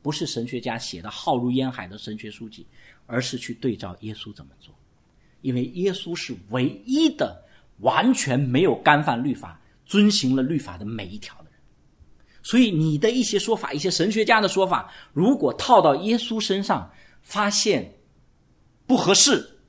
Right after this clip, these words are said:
那谁错了？神学家错了，你明白吗？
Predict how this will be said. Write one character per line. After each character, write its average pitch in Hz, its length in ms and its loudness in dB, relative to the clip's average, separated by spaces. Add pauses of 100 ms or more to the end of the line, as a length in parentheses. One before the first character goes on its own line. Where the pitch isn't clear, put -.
(220)
那 170 140 2
谁 120 200 0
错 131 240 0
了？ - 80 -10 (1080)
神 98 240 -16
学 95 140 -12
家 82 160 -16
错 - 160 -20
了， - 80 -20 (340)
你 139 80 -10
明 147 160 -2
白 131 180 -8
吗？ 131 140 -10